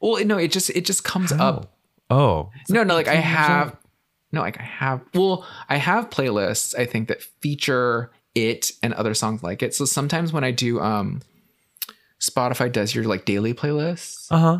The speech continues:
Speaker 2: yeah.
Speaker 1: It'll
Speaker 2: So it
Speaker 1: call
Speaker 2: shows
Speaker 1: from
Speaker 2: up in there?
Speaker 1: Yeah, it'll call, it'll, it'll
Speaker 2: Oh.
Speaker 1: come up with correlations and be like, incorrect correlations, 'cause clearly even Spotify doesn't know who to correlate, uh,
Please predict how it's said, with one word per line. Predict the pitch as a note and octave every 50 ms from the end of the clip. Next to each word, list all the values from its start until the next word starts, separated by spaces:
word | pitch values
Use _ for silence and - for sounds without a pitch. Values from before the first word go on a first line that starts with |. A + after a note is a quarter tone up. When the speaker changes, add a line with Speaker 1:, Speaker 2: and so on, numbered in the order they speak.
| E3+ D#3
Speaker 2:
yeah. | C#3+ B2+ G#2 E2+ D#2+ -
Speaker 1:
It'll | A3+ A#3+ D#4 F4+
Speaker 2:
So | C#4
it | -
Speaker 1:
call | - C3+ C3 C#3+ E3 F3
Speaker 2:
shows | E3+ F3 F3
Speaker 1:
from | F3
Speaker 2:
up | F#3 G3 -
in | D4+ D4+ D#4
there? | F4 F#4 G4 G4+ G4+
Speaker 1:
Yeah, | E4+ F4 - G#2+ F#2 F#2+ - - -
it'll | - F#3 A#3+ B3+
call, | A#3+ - - - - -
it'll, | F3 G3 A3 A#3+ B3
it'll | F#3+ - G#3+
Speaker 2:
Oh. | A3+
Speaker 1:
come | - - A#3 A#3+
up | A3+ G#3+
with | A3 G#3 -
correlations | - - D#3+ D#3 D#3 C#3 A#2 A#2+ B2 - C#3+ C#3+ C#3+ C#3+ C#3+ D3 D3+ D3 C#3
and | A#2+ A#2+ A#2+
be | B2 B2+
like, | A2+ A2+ A2 A2 - - _ _ _ _ _ _ _ _ _ _ _ _ _ _ _ _ -
incorrect | G3 F#3+ G3 F#3+ E3+ C3+ C3 D#3 -
correlations, | - - G2 F2 D2 C#2+ - F#2 - - G2 A2
'cause | - - A2 B2 - - _ _ - - - - - - -
clearly | - - G#3 A#3+ B3+ A#3+ G3
even | - E3+ D#3 D3+
Spotify | C#3+ - - B2+ B2 B2+ B2+ A#2 G#2+ G#2
doesn't | G#2 G2+ A2+ G#2 F#2
know | G2+ G2
who | G2+ A2+
to | G#2 G#2
correlate, | - - G#2+ G#2+ G#2+ G#2 G#2 G2 F#2+ - - - -
uh, | G#2 F#2+ - -